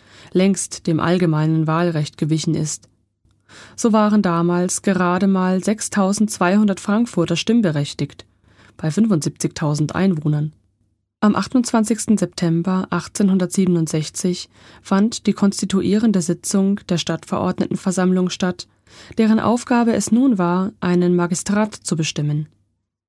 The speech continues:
Gemäß Paragraph vierzig des Gemeindeverfassungsgesetzes hatte der preußische König das Ernennungsrecht für den ersten Bürgermeister. Das war in Preußen durchaus unüblich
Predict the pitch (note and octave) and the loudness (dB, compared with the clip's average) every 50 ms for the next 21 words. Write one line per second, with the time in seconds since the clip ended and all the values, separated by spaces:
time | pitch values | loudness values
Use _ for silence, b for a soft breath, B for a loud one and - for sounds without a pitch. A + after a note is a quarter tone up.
0 | _ _ _ _ _ _ - - F3+ E3+ D#3+ E3 F3+ G3+ - - - F3+ E3 E3+ | _ _ _ _ _ _ -4 0 2 2 2 2 0 -2 -4 -4 -2 -2 0 0
1 | E3+ D#3 D#3+ D#3 D3+ - - - E3 D#3+ D#3 - - G3+ F#3+ F#3 - - - F#3+ | 0 0 -2 -2 -2 -4 -2 -2 -2 -2 -4 -4 -4 -4 -4 -4 -6 -8 -4 -4
2 | E3+ - - - E3+ E3+ E3 F3 G#3 A3 G#3 F3 F3+ E3+ - - A3 G#3+ - F#3 | -4 -4 -2 0 0 2 2 4 4 2 2 2 0 -2 0 -2 -2 0 0 -2
3 | E3+ - - E3+ D3+ E3 D#3 D#3 - - F#3+ G3+ - - - B B B B B | -2 -2 -4 -4 -4 -4 -4 -4 -4 -6 -6 -6 -8 -10 -16 B B B B B
4 | B B B B A#3+ A#3+ C#4 C4 A#3+ A3+ A3 - G3 F#3+ G#3 A#3 - B3 - - | B B B B 0 0 2 2 0 0 0 0 2 2 2 2 0 -2 0 0
5 | G#3 - - F#3 F3+ F3 F3+ G3 G#3 G#3 - - - F3 - - F#3 F#3 F#3+ A3 | -2 -2 0 0 2 2 2 2 0 -2 -4 -6 -6 -4 -2 0 0 2 2 4
6 | A#3 G#3 F3+ - - F3 E3 E3 F3+ - - - - - F#3 F3+ F#3 F3+ - E3+ | 4 2 0 0 -2 -2 -2 -2 -2 -4 -8 -12 -6 -4 -2 0 0 0 0 0
7 | D#3+ D#3+ D#3 - - F#3 E3+ G3 G#3 G#3+ F#3+ E3 D3+ D3+ D3 D3 - - - D#3 | -2 -2 -2 -2 -2 0 2 2 2 2 2 2 0 0 -2 -2 -4 -4 -4 -4
8 | D3+ D#3 - _ _ _ _ _ _ _ _ _ _ _ _ _ - - D3+ D#3 | -6 -6 -8 _ _ _ _ _ _ _ _ _ _ _ _ _ -10 -8 -8 -6
9 | D#3 - - F#3 E3+ F3 F3+ F3 - - F3+ E3+ E3+ E3+ E3+ - F#3+ F3+ - F3 | -6 -6 -4 -4 -2 -2 -2 -2 -2 -2 -2 0 0 0 0 0 0 0 2 2
10 | F3 F3 - - F3 F3 F3 - - A3+ A#3 A3+ F3+ F3 - E3+ D#3+ E3 D#3+ - | 2 0 0 -2 -4 -4 -2 0 2 2 2 2 0 0 2 0 0 0 -2 -6